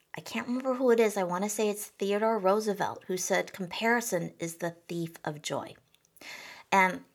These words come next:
I will give you an example here that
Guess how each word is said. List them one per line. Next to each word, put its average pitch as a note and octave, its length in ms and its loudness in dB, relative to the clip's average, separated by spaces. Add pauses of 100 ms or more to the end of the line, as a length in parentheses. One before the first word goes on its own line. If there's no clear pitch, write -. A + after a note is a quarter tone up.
I F#3 100 10
will D4+ 240 0
give C#4+ 340 2
you F3+ 360 -2 (480)
an G3+ 100 6
example G#3+ 640 2
here C3 440 -6
that F3+ 280 4